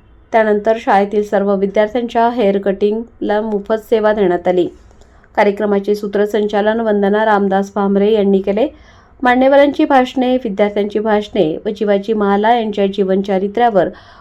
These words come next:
परशुराम बदाणे माळवाडी यांनी भाषण केले.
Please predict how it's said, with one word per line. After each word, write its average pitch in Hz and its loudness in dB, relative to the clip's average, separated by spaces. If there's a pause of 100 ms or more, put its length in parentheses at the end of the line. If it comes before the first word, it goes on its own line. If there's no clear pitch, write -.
(140)
परशुराम 269 4
बदाणे 220 0
माळवाडी 196 0
यांनी 196 2
भाषण 196 0
केले. 180 2